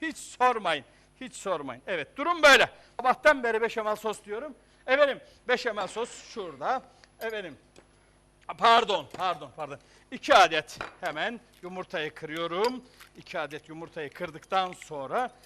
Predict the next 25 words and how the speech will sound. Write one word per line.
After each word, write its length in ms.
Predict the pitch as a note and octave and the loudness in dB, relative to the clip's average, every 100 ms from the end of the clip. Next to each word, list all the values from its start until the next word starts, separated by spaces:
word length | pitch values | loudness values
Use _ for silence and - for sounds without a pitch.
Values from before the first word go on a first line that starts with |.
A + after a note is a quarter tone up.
| _ - | _ -10
efendim, 320 | F#3 E3+ - _ _ _ - | -8 -8 -12 _ _ _ -10
ne 100 | B3 | -6
oldu? 320 | C4+ D4 E4 - _ _ | -6 -6 -14 -18 _ _
Çırpmıyor 420 | - C#4 F#3 D3 | -16 -14 -10 -8
bu. 180 | F#3 A#3 - _ - - | -8 -12 -16 _ -20 -16
Ee, 140 | F#3 F3 | -12 -12
iki 180 | G#3+ - | -8 -4
adet 320 | F#3+ F3+ - | -2 -4 -8
yumurtayı 500 | F3+ F#3 F3 F3 G#3 - | -10 -12 -8 -6 -6 -8
şöyle 680 | - A3+ E3+ D#3 C#3+ D#3 A#3+ - - - | -10 -4 -4 -2 -4 -4 -6 -6 -16 -18
güzelce 440 | F3 E3+ D3 G#3 | -8 -6 -4 -6
çırpıyorum. 580 | - G3+ - D3+ D3+ B3+ - - | -6 -8 -8 -8 -6 -6 -10 -6
Biraz 220 | D4+ B3+ | -2 -2
sağa 280 | - A#3 A3 | 2 4 4
sola 300 | - G#3 G3 | 0 -2 -2
sıçrasa 560 | - - G#3 F#3+ E3 | -6 -10 -8 -6 -4
da 200 | E3 C4+ - - - | -2 -2 -4 -18 -2
o 100 | A#3+ | -2
kadar 340 | G#3+ G3+ F#3 | 0 0 -2
çatlak 380 | - F3+ - D#3+ | -2 -8 -6 -8
su 140 | - F3 | -8 -14
kaçırmaz. 920 | D#3 - F3 G#3+ A3+ C#4 - - - - - - | -12 -12 -10 0 4 4 4 -4 -14 -20 -20 -20
Şöyle, 1080 | - - E3+ D3 C#3 C3+ C3 B2 D3+ A3 B3 - - - - | -14 -8 -4 -4 -4 -4 -6 -4 0 2 2 0 -12 -20 -14
evet, 520 | D#3+ C#3+ C#3 F3 A3 - - | -12 -10 -6 -6 -6 -10 -14
bunu 200 | D#3 | -10